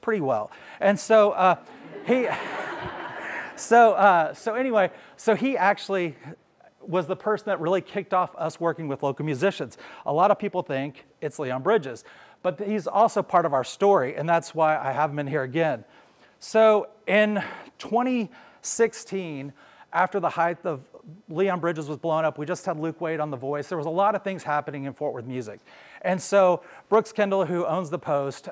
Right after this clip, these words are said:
uh, we got a group of people together and said, "How can we support local music?" And there's been organizations just like anything else that have tried to do this. But we were just like, "How do we get people together and connect and do something around local music?"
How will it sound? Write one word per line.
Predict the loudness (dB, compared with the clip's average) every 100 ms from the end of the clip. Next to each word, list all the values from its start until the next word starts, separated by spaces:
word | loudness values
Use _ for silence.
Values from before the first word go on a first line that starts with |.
| -2
uh, | 0 0 -2
we | -4 0
got | 0
a | 0
group | -4 -4
of | -4
people | -8 -8
together | -6 -6
and | -8
said, | -10
"How | -8 -2 -2
can | -2 -4
we | -6
support | -8 -10 -8 -6 -4
local | -4 -6 -6
music?" | -8 -8 -12 -20 _ -20 -20 -10
And | -2
there's | -2 0
been | 0
organizations | 0 -2 -4 -4 -4 -6 -8
just | -6 -4 -2
like | -2 -2
anything | -8 -6 -6 -4
else | -2 -4
that | -8
have | -8
tried | -4 -4
to | -4
do | -8 -8
this. | -8 -12 -16 -20 -20 -8 -2
But |
we | 2
were | 2
just | -2 -6
like, | -8
"How | -2 0
do | 0
we | -2
get | -6 -8
people | -10 -8
together | -8 -4 -2 -2 -4 -8 _ -12
and | -12
connect | -10 -6 -4 -4 -6
and | -10 -8
do | -8
something | -6 -8 -8 -6
around | -4 -2 -2
local | -6 -6
music?" | -8 -10 -12